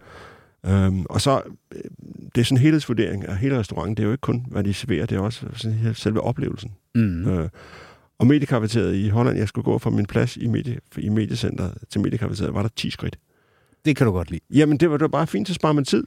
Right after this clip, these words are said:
Speaker 1: Altså, nede i Bahrain for eksempel, det kan godt være, at det, det, det er mere ekstravagant med kæmpe, øh, luksusbuffeter. Men du skal gå en halv kilometer igennem en eller anden lukket tunnel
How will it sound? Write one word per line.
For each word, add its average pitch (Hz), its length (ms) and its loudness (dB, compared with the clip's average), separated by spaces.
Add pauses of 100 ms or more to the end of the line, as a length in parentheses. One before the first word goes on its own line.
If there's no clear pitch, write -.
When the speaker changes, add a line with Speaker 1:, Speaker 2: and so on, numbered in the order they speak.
Speaker 1:
Altså, 120 200 4
nede 143 200 8
i 151 40 6
Bahrain 127 280 2
for 151 100 0
eksempel, 113 340 0
det 131 120 2
kan 131 60 2
godt 139 60 4
være, 139 100 4
at 123 80 0
det, 107 180 0
det, 110 220 2
det 110 120 4
er 92 460 0
mere 117 200 2
ekstravagant 104 540 0
med 113 180 0
kæmpe, 117 300 0
øh, 95 540 0
luksusbuffeter. 101 800 -2 (540)
Men 107 100 2
du 107 60 2
skal 95 100 0
gå 135 100 6
en 139 60 6
halv 127 160 2
kilometer 123 360 2
igennem 110 260 0
en 107 60 2
eller 107 140 2
anden 113 140 2
lukket 113 220 2
tunnel 107 240 2